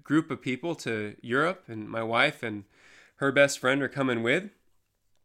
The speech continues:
And we're gonna travel Europe for twelve days on a whirlwind tour of some of the greatest cities, uh, in really Western culture. Get to spend a couple of nights in Rome, which is one of the most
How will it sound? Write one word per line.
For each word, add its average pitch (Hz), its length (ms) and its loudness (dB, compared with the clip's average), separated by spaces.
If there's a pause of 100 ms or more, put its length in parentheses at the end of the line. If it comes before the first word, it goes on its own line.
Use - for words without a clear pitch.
(420)
And 123 240 4
we're 139 140 2
gonna 135 380 2
travel 147 520 2
Europe 160 360 -2 (320)
for 123 120 -8
twelve 110 360 -2
days 101 460 -12 (120)
on 120 140 0
a 113 40 2
whirlwind 131 640 0
tour 139 400 -2
of 107 220 -8 (320)
some 127 240 -2
of 127 80 -2
the 123 60 -2
greatest 123 440 0
cities, 127 500 -2 (560)
uh, 120 460 4
in 131 240 0
really 139 260 2
Western 135 520 -2
culture. 156 380 -6 (680)
Get 131 120 -6
to 127 120 -6
spend 120 480 -2 (300)
a 120 80 -12
couple 135 280 -4
of 120 80 0
nights 123 300 0
in 117 100 -2
Rome, 120 480 0
which 117 160 -8
is 110 140 -10
one 127 140 -2
of 123 60 -2
the 117 80 -2
most 117 300 -4